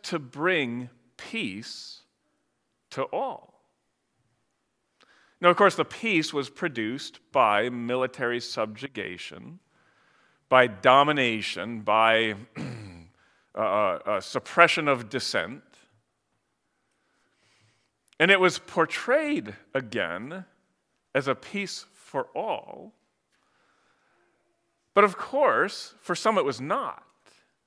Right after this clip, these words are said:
So that by the time our Son of God comes, you have a group of people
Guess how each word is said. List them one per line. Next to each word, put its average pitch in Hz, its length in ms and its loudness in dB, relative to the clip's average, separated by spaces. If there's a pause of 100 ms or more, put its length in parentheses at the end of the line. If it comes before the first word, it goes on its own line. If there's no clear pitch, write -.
(1400)
So 185 100 0
that 190 160 10
by 190 80 10
the 190 100 10
time 214 640 4 (380)
our 233 400 6
Son 139 400 -2
of 101 260 -8
God 101 480 0
comes, 110 840 -12 (1400)
you 190 160 0
have 190 580 8
a 151 80 4
group 165 240 0
of 160 160 -10
people 120 540 -4